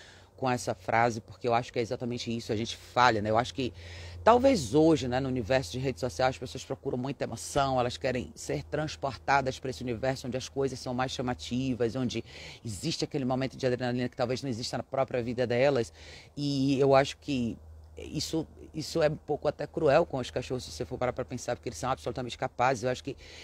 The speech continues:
quem tem cães assim e faz, como o Denis falou, são pouquíssimas pessoas que sabem fazer um bom treinamento assim, elas absolutamente vão apreciar, porque existe realmente esse elemento, você sente um,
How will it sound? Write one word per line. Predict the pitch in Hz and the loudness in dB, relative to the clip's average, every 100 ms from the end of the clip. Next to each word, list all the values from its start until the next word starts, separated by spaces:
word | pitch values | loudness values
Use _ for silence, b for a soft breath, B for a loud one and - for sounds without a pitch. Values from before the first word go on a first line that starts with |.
| B B - | B B 0
quem | 226 254 | 2 4
tem | 220 | 2
cães | 202 151 147 | 0 -2 0
assim | 120 - 139 127 165 | -2 -2 -4 -4 -4
e | |
faz, | 160 - 139 160 127 | -4 2 6 6 4
como | - 123 | -2 -2
o | |
Denis | 123 127 | -2 -2
falou, | - 123 120 | -2 -2 -2
são | 135 | -6
pouquíssimas | 120 127 - 156 156 - | -8 -10 -10 -6 -6 -6
pessoas | 131 - - | -8 -8 -10
que | 123 | -6
sabem | - 120 127 | -2 -2 -2
fazer | 131 117 | -4 -4
um | 110 | -4
bom | 120 | -4
treinamento | 120 113 113 | -2 -4 -6
assim, | 113 - 147 - B B B B B B - _ | -10 -10 -10 -12 B B B B B B -20 _
elas | 214 247 - | 6 6 6
absolutamente | - 370 - 247 170 147 - | 4 4 2 4 2 2 0
vão | 139 | -2
apreciar, | - 131 123 127 117 | 2 0 2 2 2
porque | - | 2
existe | 180 143 269 - 190 | 0 0 0 2 2
realmente | 165 135 127 123 131 | 4 2 2 -2 -2
esse | 139 | -2
elemento, | 127 120 120 - | 0 0 -4 -6
você | 131 - | -10 -10
sente | - - 175 196 - 110 | -10 0 2 2 -4 -6
um, | 90 92 | -6 -10